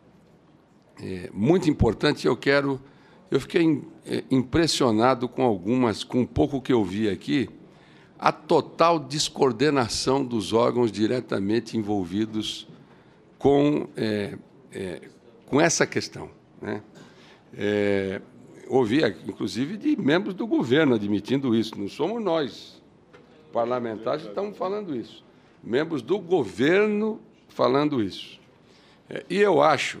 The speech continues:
até por muitas das razões aqui que o, que o senador Moca elencou, nós temos,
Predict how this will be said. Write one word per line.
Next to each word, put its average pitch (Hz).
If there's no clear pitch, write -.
até 135
por 120
muitas 127
das 107
razões 98
aqui 90
que 92
o, 82
que -
o 92
senador 98
Moca 92
elencou, 104
nós 131
temos, -